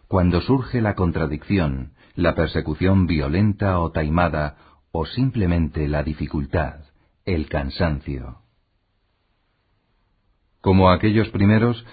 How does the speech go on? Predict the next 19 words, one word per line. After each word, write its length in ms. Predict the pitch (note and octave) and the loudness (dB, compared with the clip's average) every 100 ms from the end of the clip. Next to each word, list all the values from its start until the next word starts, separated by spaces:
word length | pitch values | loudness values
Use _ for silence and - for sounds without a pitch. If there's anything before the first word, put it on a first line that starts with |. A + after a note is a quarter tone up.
| - | -6
también 380 | G2 F#2+ B2+ C#3 | 0 4 6 6
nosotros 500 | A#2+ C#3+ C3 F#2 D#2 | 4 2 -2 -2 -2
con 180 | E2+ D#2 | -2 -2
frecuencia 720 | D#2 D2+ G2 G2+ G#2 G2 F#2 - - | -4 0 2 2 0 0 -2 -8 -2
nos 220 | G2 F#2+ | 2 2
comportamos 680 | - G#2+ G2+ G2 C#3 C#3 B2 | 4 2 2 2 2 2 0
como 320 | A#2+ G#2+ F#2+ | 0 2 2
personas 580 | F2 D2+ - B2+ B2+ G2+ | 0 -4 -2 0 0 0
de 80 | F#2 | 0
intenciones 680 | D#2+ D2+ D#2 C2 F2+ F2 D#2 | 0 0 -2 0 2 2 2
grandes 580 | F#2+ F#2+ D#2 D#2+ - _ _ _ | 2 4 2 -2 -6 _ _ _
a 140 | F2 | 0
la 160 | E2+ F2+ | 2 2
hora 160 | B2+ A#2 | 2 2
de 140 | F#2+ | 0
prometer 520 | D#2+ D2 C#2+ G2 G2 | 0 -2 0 0 0
la 240 | F#2+ D#2 D2 | 0 -4 -2
propia 400 | F#2 - G2+ F2+ | -4 -2 -4 -2
fidelidad 680 | F2+ D#2+ D#2 E2 E2 D#2+ | -2 -2 -2 0 0 -2